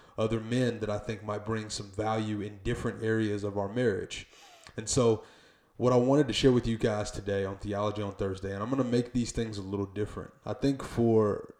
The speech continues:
the first few that I did, I, I may have been trying to lecture, <laughs> and I think, I think that goes well. I, I think that that's something that's good, but, but what I wanna do is I wanna make this kinda compact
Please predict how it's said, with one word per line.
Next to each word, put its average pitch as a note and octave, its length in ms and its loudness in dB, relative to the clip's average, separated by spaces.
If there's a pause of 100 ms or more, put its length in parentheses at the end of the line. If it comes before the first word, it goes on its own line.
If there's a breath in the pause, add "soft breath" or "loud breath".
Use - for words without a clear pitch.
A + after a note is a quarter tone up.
the A2 80 -8
first F3+ 380 6
few D3+ 220 6
that C3 160 4
I A2+ 80 2
did, A#2 560 2 (1300 soft breath)
I, - 220 -14 (640)
I C3 80 2
may C#3+ 200 8
have C3 100 10
been C3 120 2
trying C#3+ 280 4
to G2+ 80 -2
lecture, D3+ 580 -2 (160)
<laughs> - 840 2
and B2+ 340 -2 (680 loud breath)
I F2 200 -8
think, - 480 0 (580)
I C#3 60 2
think F3 220 2
that D#3 180 6
goes C#3+ 240 8
well. A#2+ 400 2
I, A2+ 100 -2 (160)
I A#2 60 -4
think B2+ 220 -4
that B2+ 120 -2
that's A#2+ 220 0
something A#2 320 -4
that's G#2 180 -6
good, A2 400 0
but, A2 380 -4
but A#2+ 120 2
what C3+ 140 4
I C3 40 4
wanna C#3 280 2
do B2+ 100 4
is A#2+ 80 0
I B2 40 0
wanna B2 200 -2
make A#2 200 -2
this A2 160 -6
kinda G#2+ 400 -8
compact G#2+ 680 -4